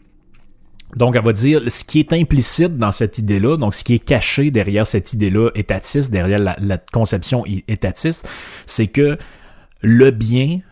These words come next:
donc la, la, la, la morale, ce qui est bien, donc dans le fond, ce qui est correct de faire, la, la manière dont on doit se comporter, ben, le bien, c'est ce qui est bon pour la société, donc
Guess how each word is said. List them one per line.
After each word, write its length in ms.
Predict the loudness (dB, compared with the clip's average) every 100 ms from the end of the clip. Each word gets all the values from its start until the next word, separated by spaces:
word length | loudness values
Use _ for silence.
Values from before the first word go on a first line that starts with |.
| _ -8
donc 280 | -6 -4
la, 200 | -4 -4
la, 200 | -4 -6
la, 420 | -8 -8 -8 -10 -6
la 160 | -2
morale, 420 | 2 2 2 -2
ce 140 | -2 -4
qui 160 | 0
est 60 | 0
bien, 320 | 2 -2 -2
donc 160 | -4 -4
dans 80 | -4
le 80 |
fond, 160 | 0 -2
ce 80 | 0
qui 100 | -2
est 40 |
correct 420 | 0 0 0 -2
de 100 | -2
faire, 280 | -4 -4 -6
la, 260 | -6 -6 -6
la 340 | -6 -2 -2
manière 300 | 0 2 2
dont 120 | 0 0
on 80 | 0
doit 160 | 0
se 80 | 0
comporter, 540 | -2 -2 -2 -4 -4 -4 -10 -20 -10 -2
ben, 160 | 0 2
le 220 | 4 4
bien, 440 | 2 -2 -2 -4 -6 _ _
c'est 220 | -2 0
ce 100 | 0
qui 140 | 2 2
est 40 |
bon 180 | 4 2
pour 160 | 2
la 100 | -2
société, 720 | 0 -2 -2 -4 -4 -6 -8 -12 -14
donc 180 | -14